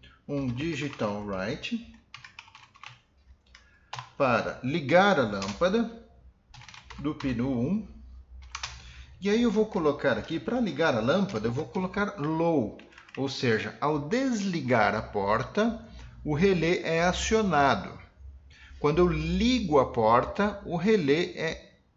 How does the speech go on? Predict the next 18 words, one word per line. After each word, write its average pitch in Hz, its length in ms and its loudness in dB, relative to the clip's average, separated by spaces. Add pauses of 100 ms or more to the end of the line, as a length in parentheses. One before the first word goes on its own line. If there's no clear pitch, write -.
(100)
apagado, 120 600 0 (440)
o - 60 -14
relé 110 600 -4 (280)
é 123 60 -8
desativado. 127 840 -2 (920)
Então, 143 540 -2 (160)
nós 120 220 -6
colocamos 127 560 -2
low 135 440 -2 (220)
para 185 480 0 (800)
acender 208 540 4
a 131 60 6
lâmpada, - 460 -4 (180)
ou 110 100 -10
seja, 107 380 -2
low 139 580 0 (200)
ele 170 180 -4
vai 147 340 0